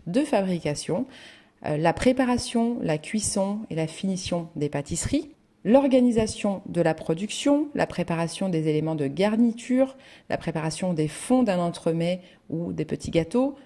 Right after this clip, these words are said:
le montage, le garnissage, le glaçage d'entremets,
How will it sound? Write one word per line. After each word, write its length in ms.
le 140
montage, 720
le 160
garnissage, 760
le 120
glaçage 680
d'entremets, 720